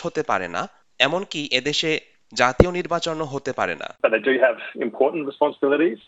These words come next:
Speaker 2: Every time a law is passed by Parliament, every time we want to go to an election, it needs the representative's approval.
Speaker 1: উনিশশো ছিয়াশি সালের অস্ট্রেলিয়া অ্যাক্ট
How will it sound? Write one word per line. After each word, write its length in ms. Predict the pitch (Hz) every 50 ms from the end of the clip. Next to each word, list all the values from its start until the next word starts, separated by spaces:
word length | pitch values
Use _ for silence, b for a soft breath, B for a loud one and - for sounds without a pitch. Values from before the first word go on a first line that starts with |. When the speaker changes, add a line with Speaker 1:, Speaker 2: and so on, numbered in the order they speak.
| _ _ _ _ _ -
Speaker 2:
Every 300 | - 156 143 135 151 143
time 240 | - 135 127 123 120
a 80 | 117 113 120
law 120 | 123 120 120
is 140 | 117 110 -
passed 300 | - - 117 113 113 - -
by 120 | 120 110 110 - -
Parliament, 380 | - 117 113 117 113 117 113 120 - b b b b
every 280 | b 120 113 110 120 117
time 220 | - - 123 120
we 100 | 117 113
want 180 | 107 117 117 113
to 60 | 113 107 123
go 60 | 117 117
to 80 | 113 117
an 100 | 110 110
election, 420 | 104 110 123 120 - - 165 151 147 147 147 _
it 140 | - 123 117 110
needs 340 | 117 113 113 113 107 104 - - _
the 120 | - 117 107 110 107 107
representative's 680 | 120 110 - 117 104 - 110 110 107 104 110 104 - -
approval. 460 | - - - - 113 117 110 - 107 - - _ _ b b b -
Speaker 1:
উনিশশো 320 | 143 160 208 220 - 262 240
ছিয়াশি 460 | - - - 151 151 170 - 202 196
সালের 360 | - - 143 110 92 87 - - - _ -
অস্ট্রেলিয়া 560 | 131 143 - - - 170 170 175 175 180 185 - -
অ্যাক্ট 280 | - 123 139 - -